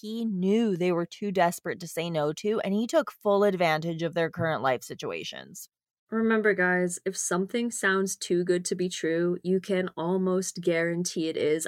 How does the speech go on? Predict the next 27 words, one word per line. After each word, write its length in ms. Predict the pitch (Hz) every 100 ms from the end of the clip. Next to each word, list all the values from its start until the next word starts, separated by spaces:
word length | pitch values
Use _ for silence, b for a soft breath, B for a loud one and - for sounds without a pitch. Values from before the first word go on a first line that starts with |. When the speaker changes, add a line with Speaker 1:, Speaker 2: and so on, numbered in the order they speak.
| -
Speaker 2:
I 60 |
know 260 | 165 156 160
that's 200 | 170 175
an 60 |
incredibly 480 | 165 170 170 160 165
cynical 500 | 175 - 151 165 170
way 160 | 160 160
to 140 | 170
look 200 | 151 151
at 140 | 180 -
life, 420 | 170 175 185 - -
but 300 | 180 175 160 -
as 200 | 180 190
a 100 | 202
woman 440 | 175 202 226 240
in 160 | 254 262
this 300 | 269 269 -
world, 500 | 277 269 269 269 269
you 260 | 233 233
learn 280 | 220 226 226
to 100 | 233
be 160 | 233 220
a 80 | 202
little 300 | 196 196 196
cynical 520 | - 185 170 202 175
about 320 | 165 165 151
things. 520 | 190 170 180 185 -